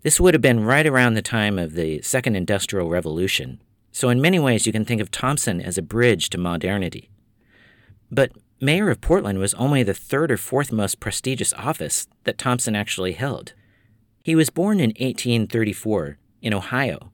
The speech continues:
to Scottish and Irish immigrant parents. He came to Oregon at the age of nineteen when he was hired to help herd sheep across the Oregon Trail. His first job here was helping to build Oregon's first railroad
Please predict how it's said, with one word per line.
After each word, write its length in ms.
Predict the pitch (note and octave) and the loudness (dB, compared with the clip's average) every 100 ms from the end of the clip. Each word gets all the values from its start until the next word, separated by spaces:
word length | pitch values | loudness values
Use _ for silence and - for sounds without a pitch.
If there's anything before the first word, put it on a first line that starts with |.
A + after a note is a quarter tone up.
| _ | _
to 120 | - F#2+ | -10 -6
Scottish 500 | - A#2+ B2+ B2+ G#2 | -2 0 2 2 -2
and 120 | F#2+ - | -6 -2
Irish 380 | A2 G#2 F#2+ G2+ | 2 2 0 -2
immigrant 380 | A2 G2 F#2+ | -2 -2 -4
parents. 520 | - G2+ G2 - - - _ _ _ _ _ _ | -6 -6 -6 -8 -12 -14 _ _ _ _ _ _
He 100 | - | -10
came 220 | B2 F3 D#3 | -2 0 2
to 40 | |
Oregon 440 | F#2 C3+ F3 A2 | 2 2 2 0
at 140 | G2 F2 | -2 -4
the 120 | F2+ | -2
age 240 | F#2+ G2 | 0 0
of 80 | F#2 | -2
nineteen 640 | F#2+ G#2 G#2+ - A#2 E2+ E2 _ _ _ | -2 -2 -2 -4 -4 -4 -10 _ _ _
when 100 | A#2 | -2
he 80 | A#2 | 0
was 140 | A#2 - | 0 0
hired 280 | D#3 D#3+ B2+ | 0 0 0
to 40 | |
help 280 | - C3 - | 0 0 0
herd 300 | - D3+ B2 | -4 -2 0
sheep 440 | - - D3 - - | -2 0 -2 -6 -10
across 300 | - - A2 | -12 -4 -4
the 140 | - G#2+ | 0 2
Oregon 280 | A2 G2 F2 | 2 2 -2
Trail. 460 | - A2 A2 - _ _ _ _ _ _ _ _ _ _ _ | 0 0 0 -4 _ _ _ _ _ _ _ _ _ _ _
His 160 | C3+ - | -2 2
first 280 | D#3+ C#3+ | 2 2
job 240 | - B2+ D#3 | 2 2 2
here 180 | G2 D#2+ | -2 -2
was 320 | D#2 F2+ - | -2 -4 -4
helping 360 | - C#3+ C3+ A2 | -2 0 0 -4
to 60 | F#2 | -2
build 300 | A2+ A2 G#2 | 2 2 2
Oregon's 400 | G#2 A#2+ A2 - | 2 4 2 -2
first 380 | - C#3+ - | -2 -4 -2
railroad 480 | A2 C3+ A2+ D2 A1+ | 0 2 0 -4 -8